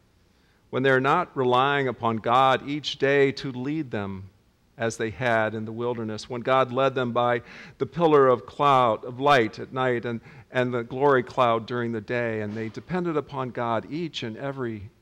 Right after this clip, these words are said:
step of the way to be led through this wilderness? Now they are settled. And in this mindset, David has a plan. He wants to build a temple for God. Sounds like a great idea,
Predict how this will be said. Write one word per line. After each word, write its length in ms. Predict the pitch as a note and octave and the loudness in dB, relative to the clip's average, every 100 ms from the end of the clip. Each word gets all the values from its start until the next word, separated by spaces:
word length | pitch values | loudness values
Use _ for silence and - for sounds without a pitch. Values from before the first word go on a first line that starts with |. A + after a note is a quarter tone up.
| _ | _
step 460 | - - C#3+ C3 | -16 -8 -6 -6
of 80 | A2+ | -10
the 40 | A#2 | -10
way 360 | A#2 B2 A#2 | -8 -6 -6
to 160 | G#2+ A2 | -10 -12
be 140 | A2+ | -10
led 600 | A#2 B2 B2+ A#2 G#2 G2+ | -6 -2 0 0 -4 -12
through 300 | - B2 A2 | -14 -10 -8
this 560 | G#2+ G#2 - - - - _ _ _ _ _ _ _ _ _ - | -8 -12 -14 -16 -18 -20 _ _ _ _ _ _ _ _ _ -6
wilderness? 680 | A#2 A2 G#2+ A2 G2 - | -6 -6 -10 -14 -16 -10
Now 320 | A2+ B2 B2 | -4 0 2
they 140 | A#2+ A#2+ | 0 -2
are 120 | A#2 | -4
settled. 500 | - C3 B2+ A2 F#2+ _ _ _ _ _ _ _ _ _ _ _ | -6 -6 -6 -6 -12 _ _ _ _ _ _ _ _ _ _ _
And 120 | C#3+ E3 | 0 4
in 100 | G#3+ | 6
this 180 | G3+ | 4
mindset, 540 | F#3 F3+ F3+ F3+ E3+ E3+ | 4 6 6 6 4 6
David 260 | D#3+ D#3+ | 4 6
has 160 | D3+ D3+ | 4 2
a 40 | |
plan. 340 | C#3 D3+ C#3 C3+ | 0 2 4 4
He 60 | |
wants 220 | C#3 D#3 - | 2 0 0
to 80 | |
build 240 | C#3+ D3+ C#3+ | 2 6 6
a 60 | |
temple 360 | C#3 F3 E3+ C3 | 4 2 0 -2
for 160 | - A#2+ | -4 -2
God. 380 | B2+ A2+ G#2 | 2 2 2
Sounds 300 | - D3+ E3+ | 0 0 2
like 160 | C#3+ B2 | 0 -2
a 40 | |
great 280 | B2 B2+ B2+ | 0 0 2
idea, 440 | A#2+ A2+ B2+ D3 | 0 0 -2 -2